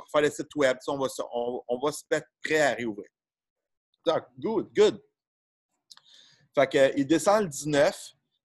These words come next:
Mais là, déjà, entre le dix-huit et le dix-neuf, là, le gouvernement annonce plein d'affaires. Puis là, on,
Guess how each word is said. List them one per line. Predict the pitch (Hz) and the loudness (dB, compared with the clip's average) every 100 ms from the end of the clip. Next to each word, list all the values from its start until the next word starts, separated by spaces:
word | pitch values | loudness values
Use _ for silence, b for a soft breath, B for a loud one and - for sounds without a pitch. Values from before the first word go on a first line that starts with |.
| _ _ _ _ | _ _ _ _
Mais | 120 | -2
là, | 143 | 0
déjà, | 185 170 226 | 4 4 6
entre | 233 185 | 4 0
le | |
dix-huit | 147 190 - | -2 -4 -4
et | |
le | 160 | -8
dix-neuf, | 127 - 143 156 180 156 | -8 -10 2 4 4 2
là, | |
le | 139 | -4
gouvernement | 117 135 135 | 0 -2 0
annonce | 156 143 135 131 | 0 0 -2 -4
plein | - 151 | -4 -2
d'affaires. | 135 110 135 135 139 143 131 | -2 -2 0 0 2 0 0
Puis | 123 | -4
là, | 139 | -2
on, | 135 117 104 104 | -2 -2 -4 -8